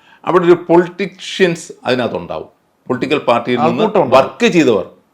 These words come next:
Speaker 2: ഉം.
Speaker 1: ആൾക്കൂട്ടത്തിൻ്റെ അല്ല, പൊളിറ്റിക്കൽ പാർട്ടിയിൽ വർക്ക് ചെയ്തവർ ആ ഓഫീസിൻ്റെ ചുമതലയിൽ എവിടെയെങ്കിലും കാണും.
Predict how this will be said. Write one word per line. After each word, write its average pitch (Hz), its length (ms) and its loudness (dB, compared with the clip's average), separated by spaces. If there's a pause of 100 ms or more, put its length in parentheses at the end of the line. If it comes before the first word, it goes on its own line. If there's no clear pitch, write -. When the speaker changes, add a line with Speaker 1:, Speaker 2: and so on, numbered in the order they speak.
(320)
Speaker 2:
ഉം. 113 140 -14
Speaker 1:
ആൾക്കൂട്ടത്തിൻ്റെ 135 640 -8
അല്ല, 95 120 -12
പൊളിറ്റിക്കൽ 185 480 -2
പാർട്ടിയിൽ 139 560 -2
വർക്ക് 120 300 -2
ചെയ്തവർ 123 340 0
ആ - 20 2
ഓഫീസിൻ്റെ 127 640 -4
ചുമതലയിൽ 110 560 -6
എവിടെയെങ്കിലും 92 420 -10
കാണും. - 200 -20